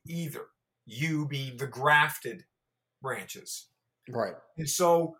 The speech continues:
Speaker 1: and what it sounds like he's saying is the same way that they were broken off because of unbelief, that a Gentile could also be broken off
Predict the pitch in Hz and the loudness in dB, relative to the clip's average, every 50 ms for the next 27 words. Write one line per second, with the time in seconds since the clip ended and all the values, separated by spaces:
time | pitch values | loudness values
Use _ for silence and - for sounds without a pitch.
0 | _ _ _ 165 156 151 151 147 - - - 185 214 277 339 339 247 190 180 151 | _ _ _ -8 -6 -4 -4 -4 -4 -4 -2 0 0 0 0 -2 -2 -2 -4 -4
1 | 151 147 131 - - 147 131 131 135 143 156 175 185 185 - _ _ _ _ _ | -4 -6 -6 -6 -4 -4 -4 -4 -4 -6 -6 -6 -8 -10 -12 _ _ _ _ _
2 | _ _ _ _ - 165 160 160 160 160 156 156 151 147 143 - - - _ _ | _ _ _ _ -6 -4 0 2 2 2 2 0 -2 -2 -4 -4 -6 -10 _ _
3 | _ 139 131 - 190 202 214 208 202 190 185 180 165 139 147 185 202 214 214 214 | _ -6 -4 -2 -2 -2 -2 -2 0 0 0 0 -2 -2 -2 0 0 0 2 0
4 | 190 151 139 - 196 208 202 - 190 180 - - 180 190 185 185 175 185 - - | 0 0 2 2 2 2 2 2 -2 -4 -2 0 2 4 6 6 6 4 2 -2
5 | - - - - - _ _ _ _ _ _ _ _ _ _ _ 151 139 160 156 | -6 -10 -12 -14 -18 _ _ _ _ _ _ _ _ _ _ _ -8 -4 -2 -2
6 | 147 151 147 - - 165 160 160 151 160 156 170 226 302 277 240 220 202 - - | -2 -2 -4 -2 -4 -4 -2 -2 -2 -2 -2 -2 -2 -4 -4 -6 -8 -10 -10 -10
7 | - - - _ _ _ _ _ _ _ _ _ _ _ _ _ _ _ _ _ | -12 -14 -18 _ _ _ _ _ _ _ _ _ _ _ _ _ _ _ _ _
8 | _ _ _ _ _ _ _ _ _ _ _ - 147 151 156 165 165 - - - | _ _ _ _ _ _ _ _ _ _ _ -2 2 4 4 4 4 2 -4 -12
9 | _ _ _ _ _ _ _ _ _ 156 151 147 262 330 330 - - 139 110 101 | _ _ _ _ _ _ _ _ _ -6 -4 -2 -2 -2 -2 0 0 0 0 0
10 | 92 - - - _ _ _ _ _ _ - - 190 190 175 190 262 320 349 - | -2 -6 -12 -20 _ _ _ _ _ _ -8 -6 -6 0 4 4 4 6 4 2
11 | 311 262 190 185 170 143 131 151 131 - - 123 113 107 104 90 - - - - | -2 -2 -2 -4 -4 -2 -2 -2 -2 -2 -2 -6 -6 -6 -8 -8 -10 -16 -20 -20
12 | _ | _